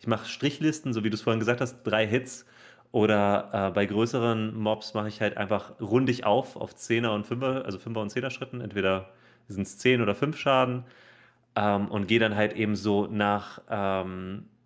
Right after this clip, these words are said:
ja, nicht nach Gefühl, aber schau halt, wo ist der, wo ist der Kampf auch einfach n-,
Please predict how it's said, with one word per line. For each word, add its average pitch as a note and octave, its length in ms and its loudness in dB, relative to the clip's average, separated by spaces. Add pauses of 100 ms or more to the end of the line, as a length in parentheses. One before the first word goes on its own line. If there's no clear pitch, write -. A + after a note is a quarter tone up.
(100)
ja, G#2 120 -6
nicht G2+ 160 -4
nach A2 160 0
Gefühl, D#3 360 0
aber A2 300 0
schau B2 300 2
halt, G2+ 200 0
wo A2+ 200 0
ist - 180 -6
der, G#2 380 0
wo G#2+ 120 -6
ist A2 140 -10
der A2 80 0
Kampf G#2+ 300 -8
auch G#2+ 160 -4
einfach G2+ 320 -6 (220)
n-, G#2+ 180 -10